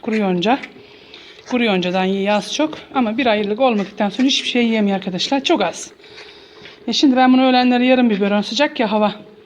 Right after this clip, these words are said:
Çok değil, hemen yarım biberon suyu veriyorsun. Arkadaşlar bu Yağmur'un kına gecesi gün doğduğu için biz bunun adına Yağmur koydu Nursevim. <laughs> Bu bizim Yağmur'umuz. Gördüğünüz gibi canlar.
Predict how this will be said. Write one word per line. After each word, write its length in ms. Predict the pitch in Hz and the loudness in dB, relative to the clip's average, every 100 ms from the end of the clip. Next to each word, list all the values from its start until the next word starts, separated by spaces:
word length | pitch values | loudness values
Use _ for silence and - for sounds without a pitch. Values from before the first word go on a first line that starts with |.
| - - - - - - - - | -20 -20 -18 -20 -20 -20 -20 -6
Çok 260 | - 269 269 | -4 -2 0
değil, 160 | 240 | 2
hemen 240 | 247 240 233 | 2 2 2
yarım 300 | 247 240 208 | 2 2 0
biberon 340 | 190 190 196 | 0 0 -2
suyu 240 | - 233 | 0 0
veriyorsun. 420 | 208 190 226 269 - - - | 2 2 0 -2 -8 -16 -6
Arkadaşlar 680 | 220 240 208 - 208 196 | -4 -2 -2 0 0 2
bu 200 | 254 269 - - - - - - - - - - | 2 0 -6 -20 -20 -20 -20 -20 -20 -20 -16 -4
Yağmur'un 400 | 226 233 240 247 | 0 0 0 0
kına 200 | 240 247 | 0 0
gecesi 360 | 233 202 185 - | 0 -2 -6 -4
gün 160 | 190 | -2
doğduğu 380 | 220 220 220 226 | 0 2 2 0
için 380 | 202 - 302 320 | 0 0 0 0
biz 240 | 226 214 | -4 -4
bunun 180 | 202 196 | -2 -2
adına 400 | 214 208 220 294 302 - - - - - - - | -2 0 0 0 -2 -12 -20 -20 -20 -20 -14 -2
Yağmur 360 | 220 220 226 | 0 0 -2
koydu 360 | - 202 190 190 | -2 -2 0 -2
Nursevim. 520 | 196 - 214 240 339 - - - | -2 -2 2 2 0 -4 -20 -12
<laughs> 800 | 196 208 202 214 - - - - | -8 -8 -8 -16 -20 -20 -18 -10
Bu 120 | 202 | -8
bizim 200 | 196 262 | -2 0
Yağmur'umuz. 800 | 226 208 202 196 196 190 - - - _ - - - | 2 0 -2 -2 -4 -6 -10 -16 -20 _ -20 -18 -10
Gördüğünüz 560 | 185 180 196 196 190 | -8 -6 -6 -6 -6
gibi 200 | 180 175 | -8 -8
canlar. 540 | 175 196 180 214 - | -6 -4 -4 -4 -6